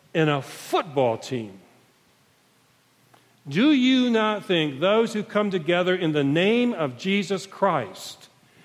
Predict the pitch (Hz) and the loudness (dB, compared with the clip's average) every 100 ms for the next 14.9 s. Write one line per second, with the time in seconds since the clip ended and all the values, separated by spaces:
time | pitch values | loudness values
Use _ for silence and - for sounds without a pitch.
0 | - - 208 247 247 208 160 208 202 180 | -20 -2 2 2 2 -2 0 2 4 2
1 | 175 - 220 240 262 233 196 156 123 120 | 0 0 0 2 2 4 4 4 2 0
2 | 135 - - - 202 175 - 233 262 269 | -4 -12 -20 -4 -2 -2 0 2 2 4
3 | 208 180 160 - 247 285 269 214 170 156 | 4 2 0 -2 2 4 2 0 0 0
4 | 226 220 175 156 156 151 170 131 131 269 | 2 2 2 0 0 0 -2 -6 -2 2
5 | 311 151 117 120 120 160 - - - 180 | 4 2 2 2 2 0 -4 -16 -2 0
6 | 180 190 180 185 160 185 233 233 233 240 | 4 2 2 0 0 2 4 4 2 -2
7 | 214 156 151 208 208 208 165 147 226 254 | 0 -2 0 2 2 2 2 2 2 2
8 | 196 196 175 165 165 135 143 165 - - | -2 0 0 2 0 2 2 0 -4 -2
9 | 202 202 196 - - 330 330 220 202 - | 4 4 4 2 2 4 4 2 0 2
10 | 180 160 180 - - - 220 226 254 254 | 4 6 4 2 -6 -4 0 2 4 2
11 | 202 185 170 190 277 247 247 202 180 180 | 2 2 4 4 4 2 2 2 4 4
12 | 196 220 214 - 247 269 269 202 185 156 | 4 2 0 0 2 2 2 2 2 4
13 | 214 226 214 175 131 180 202 196 202 165 | 4 4 2 -2 2 2 2 2 2 4
14 | 165 170 175 160 156 156 - - - | 4 4 2 2 4 2 0 -16 -20